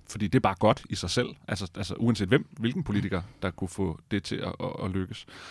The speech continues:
er godt. Og derved har han jo ramt en nerve, tror jeg, som er vigtig at bide mærke i. at politik handler for mange mennesker ikke om politik. Altså forstået på den måde,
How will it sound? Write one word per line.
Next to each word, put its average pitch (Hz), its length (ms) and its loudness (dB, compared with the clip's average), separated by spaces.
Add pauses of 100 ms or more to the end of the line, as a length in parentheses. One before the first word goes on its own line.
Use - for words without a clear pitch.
(220)
er - 60 -6
godt. 92 200 2 (240)
Og - 160 -2
derved 170 260 12
har 147 120 8
han 123 160 6
jo 117 80 6
ramt 170 300 8
en 147 160 6
nerve, 127 440 10 (360)
tror 135 240 8
jeg, 107 100 6
som 123 120 4
er 107 60 6
vigtig 135 380 6
at 123 60 2
bide 110 160 4
mærke 95 360 2
i. - 180 -2 (320)
at - 120 0
politik 131 540 4
handler 123 300 6
for 131 120 0
mange 107 280 4
mennesker 110 420 4
ikke 123 300 4
om 101 240 2
politik. 104 580 2 (100)
Altså 101 160 0
forstået 156 320 10
på 131 60 8
den 117 160 10
måde, 107 280 10